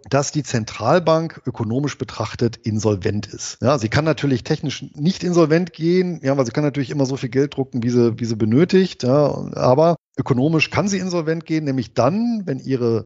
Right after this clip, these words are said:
bilanzielle Stärke dann nicht mehr ausreicht, um den Wechselkurs der Währung am Devisenmarkt zu verteidigen. Und in dem Fall verliert eben eine Währung dann deutlich an Wert und dadurch steigen dann natürlich auch die Preise im Inland. Das hat man auch sehr schön gesehen an dieser Hyperinflationsphase,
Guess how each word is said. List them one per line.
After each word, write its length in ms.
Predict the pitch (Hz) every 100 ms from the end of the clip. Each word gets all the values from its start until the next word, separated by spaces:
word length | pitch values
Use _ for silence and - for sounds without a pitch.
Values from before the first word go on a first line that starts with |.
| _
bilanzielle 800 | - 110 120 104 - 156 170 175
Stärke 420 | - 123 135 170
dann 160 | 135 120
nicht 220 | - -
mehr 140 | 135
ausreicht, 680 | 131 151 - 139 156 - -
um 300 | 160 226 220 -
den 180 | 131 113
Wechselkurs 580 | - - 139 - 131 -
der 180 | 113 92
Währung 480 | 113 143 151 151 -
am 160 | - 139
Devisenmarkt 560 | 120 107 120 113 113
zu 100 | -
verteidigen. 600 | 117 113 113 113 107 104 -
Und 220 | 117 107 117
in 180 | 107
dem 240 | 90 139 220
Fall 560 | - 151 190 233 220 190
verliert 400 | - 110 190 160
eben 240 | 135 131
eine 240 | 120 117
Währung 320 | 113 135 147 139
dann 220 | 117 113
deutlich 400 | 113 123 113 -
an 160 | 98
Wert 260 | 104 175 - 110
und 140 | 98
dadurch 340 | 123 135 180 -
steigen 300 | 127 151 165
dann 80 |
natürlich 180 | 147 151
auch 60 | 135
die 100 | 131
Preise 380 | - 131 151 151
im 100 | -
Inland. 460 | 156 139 - 123
Das 80 | 110
hat 80 | 151
man 100 | 180
auch 120 | 156
sehr 140 | 131 143
schön 200 | 165 165
gesehen 400 | 127 139 180 151
an 80 |
dieser 220 | 135 127 110
Hyperinflationsphase, 1600 | 202 196 139 - 113 - 120 165 - 120 123 131 143 180 196